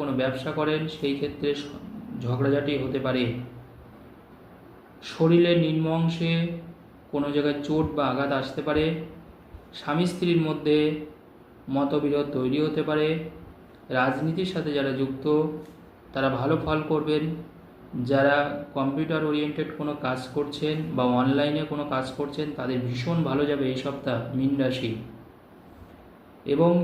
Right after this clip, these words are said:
যারা কোনো লেকচারার বা কলেজের অধ্যাপনা করছেন তাদেরও কিন্তু এই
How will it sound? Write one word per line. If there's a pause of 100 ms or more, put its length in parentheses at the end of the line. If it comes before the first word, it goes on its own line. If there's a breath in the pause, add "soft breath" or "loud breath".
যারা (1200)
কোনো (920)
লেকচারার (300)
বা (180)
কলেজের
অধ্যাপনা
করছেন (380)
তাদেরও
কিন্তু
এই